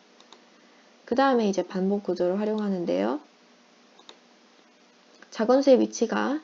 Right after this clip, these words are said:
큰 수의 위치보다 커지면 멈추도록,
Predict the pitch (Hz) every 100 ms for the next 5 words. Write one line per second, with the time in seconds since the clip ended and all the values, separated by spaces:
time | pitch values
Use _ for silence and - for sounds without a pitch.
0 | - 302 302 294 262 220 208 - 196 214
1 | 240 - 320 320 254 240 302 320 - -
2 | - - - 190 202 226 190 175